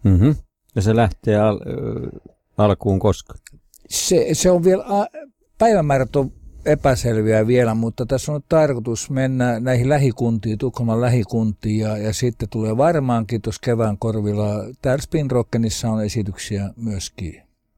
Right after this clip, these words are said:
Speaker 1: Lupaatko, että kun te lähdette kiertueelle, päivämäärät on ja missä te olette, niin lähettäkää tänne tiedot, me kerrotaan radiossa, että saatte sinne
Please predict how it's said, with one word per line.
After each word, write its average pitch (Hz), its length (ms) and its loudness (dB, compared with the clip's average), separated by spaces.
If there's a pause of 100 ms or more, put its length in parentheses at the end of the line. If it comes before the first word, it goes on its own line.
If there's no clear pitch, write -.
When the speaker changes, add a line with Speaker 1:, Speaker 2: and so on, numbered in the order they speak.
(760)
Speaker 1:
Lupaatko, 120 640 2
että 101 300 0
kun 104 300 2
te 98 120 0
lähdette 110 400 2
kiertueelle, 95 640 0
päivämäärät 92 800 2
on 95 180 2
ja 90 100 2
missä 90 300 0
te - 120 0
olette, 104 440 2
niin 90 160 0
lähettäkää 90 500 0
tänne 101 360 2
tiedot, 98 400 0
me 82 100 0
kerrotaan 87 420 2
radiossa, 87 540 0
että 82 200 -2
saatte 80 280 -2
sinne 80 260 0